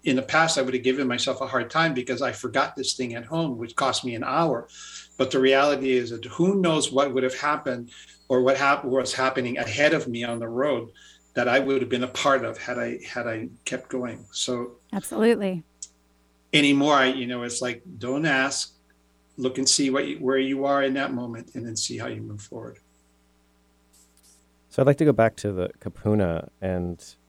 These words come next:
Speaker 3: um, have you talk about what some of the teachings are.
Speaker 1: I wrote, I, it's interesting 'cause I wrote, I wrote three, three basic precepts, I think, that I live my, my life on.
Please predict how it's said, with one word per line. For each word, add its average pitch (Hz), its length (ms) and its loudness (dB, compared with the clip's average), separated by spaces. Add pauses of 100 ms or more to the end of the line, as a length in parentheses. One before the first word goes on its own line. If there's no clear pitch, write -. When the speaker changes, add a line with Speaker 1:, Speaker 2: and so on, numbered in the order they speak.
(640)
Speaker 3:
um, 92 280 -4
have 98 140 -2
you 98 120 -2
talk 98 180 -8
about 92 220 -2
what 95 160 -4
some 104 160 0
of 95 40 -2
the 87 60 0
teachings 82 600 -6
are. 85 260 -12 (1600)
Speaker 1:
I 151 80 4
wrote, 185 320 6
I, 180 60 6
it's 175 280 4 (300)
interesting 170 400 -4
'cause 131 140 -4
I 131 80 0
wrote, 156 340 -2
I 135 60 -2
wrote 165 280 -2
three, 185 720 2 (680)
three 165 500 4
basic 135 540 2
precepts, - 680 -2
I 123 100 -6
think, 123 280 -8
that 123 160 -2
I 120 140 0
live 117 360 -2 (220)
my, 123 360 0
my 120 260 0
life 127 420 -2
on. 117 360 -6